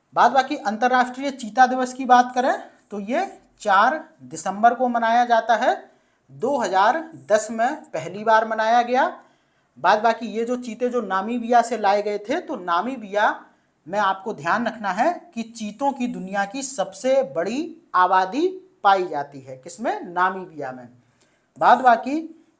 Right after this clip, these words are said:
चीताओं के संदर्भ में एक फैक्ट और है कि चीता दुनिया का सबसे तेज दौड़ने वाला भूमि स्तनपायी है। ठीक है, तो ये प्रोजेक्ट चीता के संदर्भ में हो गया।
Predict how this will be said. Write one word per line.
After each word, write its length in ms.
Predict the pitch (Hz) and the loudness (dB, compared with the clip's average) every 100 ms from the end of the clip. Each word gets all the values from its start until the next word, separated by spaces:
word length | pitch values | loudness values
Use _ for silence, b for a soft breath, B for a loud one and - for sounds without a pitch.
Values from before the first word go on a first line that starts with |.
| - | -16
चीताओं 360 | 202 196 214 | -8 0 0
के 120 | 233 220 | 0 -6
संदर्भ 380 | 202 196 226 | -8 -4 -4
में 100 | 226 | -2
एक 240 | 208 202 - | -4 -6 -4
फैक्ट 300 | 202 196 - | -4 -4 -2
और 180 | 214 226 | 0 0
है 320 | 247 349 - | 0 -2 -4
कि 60 | 226 | -12
चीता 500 | - - 196 - 262 | -14 -16 -8 0 2
दुनिया 420 | 196 185 196 226 | 0 -8 -6 -6
का 180 | 220 214 | -2 -2
सबसे 440 | 214 165 - 226 | -2 -10 -6 -6
तेज 640 | 226 - 175 190 220 - - | -6 -8 -2 0 0 -4 -20
दौड़ने 580 | 120 165 165 175 202 208 | -6 -2 0 -2 -6 -8
वाला 540 | 143 143 147 185 240 b b b b _ 123 | -8 -6 0 0 -2 b b b b _ -18
भूमि 560 | 123 180 214 254 285 - _ _ _ _ _ 160 | -12 -10 -8 -8 -10 -16 _ _ _ _ _ -20
स्तनपायी 640 | - 196 180 151 143 131 | -14 -12 -10 -8 -8 -8
है। 340 | 117 127 - - | -16 -20 -12 -8
ठीक 140 | 302 | -4
है, 340 | 226 - - _ _ _ _ _ - | -4 -6 -14 _ _ _ _ _ -12
तो 120 | 175 | -8
ये 200 | 175 277 | 0 2
प्रोजेक्ट 580 | 285 165 170 220 - - | 0 -4 -6 -6 -8 -20
चीता 260 | 170 233 | -4 -2
के 120 | 233 | -2
संदर्भ 360 | 240 196 208 233 | -6 -8 -6 -6
में 120 | 240 | -6
हो 160 | 220 226 | -6 -4
गया। 380 | 233 277 359 | 2 2 2